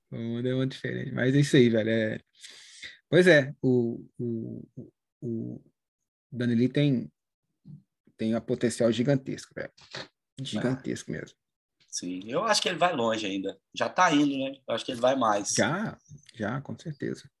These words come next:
Speaker 1: Com certeza. É isso, senhor.
Speaker 2: Então é isso, né, meu velho?
Speaker 1: <laughs>
Speaker 2: Gravemos, né?
Speaker 1: Gravemos.
Speaker 2: Galera,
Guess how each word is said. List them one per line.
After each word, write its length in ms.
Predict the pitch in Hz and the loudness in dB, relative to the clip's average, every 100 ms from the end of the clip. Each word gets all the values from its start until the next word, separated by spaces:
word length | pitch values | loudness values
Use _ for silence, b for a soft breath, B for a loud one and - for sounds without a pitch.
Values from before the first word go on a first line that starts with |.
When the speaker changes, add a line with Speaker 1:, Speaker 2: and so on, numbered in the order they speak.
| _ | _
Speaker 1:
Com 140 | - 127 | -8 -6
certeza. 540 | 175 147 135 123 110 _ _ _ _ B B B B B B B - _ _ _ _ _ _ _ - | -6 -6 -4 -4 -6 _ _ _ _ B B B B B B B -20 _ _ _ _ _ _ _ 4
É 80 | |
isso, 180 | 139 190 | 6 6
senhor. 100 | - 123 | 4 2
Speaker 2:
Então 160 | 151 | 2
é 80 | 233 | -2
isso, 300 | 110 113 - | -2 -4 -4
né, 80 | 208 | -4
meu 180 | 226 180 | 0 4
velho? 340 | 131 92 80 - B B B | 6 4 2 -8 B B B
Speaker 1:
<laughs> 1160 | 151 - 147 - 143 - 135 - _ - - | 4 6 2 4 0 0 -6 -6 _ -20 -6
Speaker 2:
Gravemos, 680 | 113 127 143 127 143 180 156 | 2 4 4 2 0 0 -4
né? 260 | 165 180 175 _ _ _ _ _ - | -6 -6 -8 _ _ _ _ _ -8
Speaker 1:
Gravemos. 560 | 131 139 139 127 143 135 | 2 4 6 8 10 10
Speaker 2:
Galera, 300 | 127 117 | 8 6